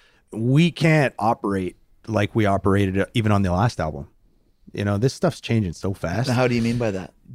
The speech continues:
Speaker 1: Just the, the way that music gets out to people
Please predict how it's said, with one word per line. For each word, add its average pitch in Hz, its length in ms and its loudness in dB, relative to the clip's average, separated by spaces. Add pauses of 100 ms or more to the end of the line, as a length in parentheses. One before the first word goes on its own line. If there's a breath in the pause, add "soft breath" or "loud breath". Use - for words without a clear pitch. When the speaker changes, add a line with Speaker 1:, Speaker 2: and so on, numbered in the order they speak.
Speaker 1:
Just - 420 -4 (400)
the, 147 500 -2 (160)
the 123 300 -4
way 165 180 6
that 165 120 2
music 143 320 2
gets 127 240 -2
out - 220 -6
to - 80 -12
people - 400 -2